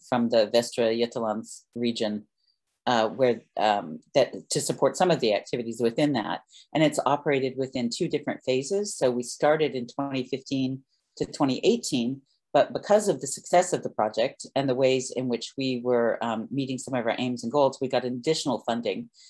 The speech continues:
that continues now through the end of twenty twenty-one, which is awesome. <laughs> And really the aim was to, um, consider how,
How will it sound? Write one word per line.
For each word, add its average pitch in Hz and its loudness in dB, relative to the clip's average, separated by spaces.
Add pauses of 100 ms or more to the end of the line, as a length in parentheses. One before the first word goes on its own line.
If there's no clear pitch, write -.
(220)
that - 2
continues 147 0
now 120 0
through 127 -4
the 127 -2
end 123 -2
of 104 0 (240)
twenty 117 -6 (260)
twenty-one, 113 -2
which 117 -6
is - -8 (480)
awesome. 165 2 (180)
<laughs> - 2 (460)
And 185 6
really 226 10
the 175 4
aim 151 4
was 127 2 (120)
to, 143 0
um, 123 -2
consider 170 2
how, 127 2